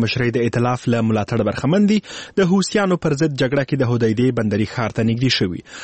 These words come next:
حوثیان د تهران له ملاتړ برخمن دي. د حدیده بندري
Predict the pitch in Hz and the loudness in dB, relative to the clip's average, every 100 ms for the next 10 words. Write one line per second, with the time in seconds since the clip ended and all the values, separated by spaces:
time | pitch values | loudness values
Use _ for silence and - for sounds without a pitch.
0 | - - 185 - 202 190 165 151 143 123 | -6 0 0 0 0 2 2 2 2 -2
1 | 139 160 151 120 113 110 127 139 107 - | 0 0 2 2 2 0 0 0 0 -2
2 | 110 101 101 98 - - - - 160 151 | -2 0 0 -2 -6 -20 -20 -2 0 2
3 | 151 147 147 139 139 131 | 2 2 2 0 0 0